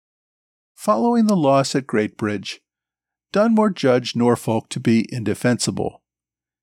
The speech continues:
He evacuated the soldiers and Loyalist civilians from the city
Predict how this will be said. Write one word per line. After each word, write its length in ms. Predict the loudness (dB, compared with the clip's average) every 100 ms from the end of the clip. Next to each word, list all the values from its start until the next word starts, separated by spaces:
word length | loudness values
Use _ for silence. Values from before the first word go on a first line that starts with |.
| _ _
He 140 | 0 0
evacuated 680 | 2 0 0 0 2 2
the 100 | 0
soldiers 640 | -2 2 2 2 0 -2 -2
and 160 | -2 0
Loyalist 440 | 2 2 2 0
civilians 640 | 0 2 2 0 -4 -8 -10
from 260 | -2 0 2
the 80 |
city 460 | 0 2 2 2 -2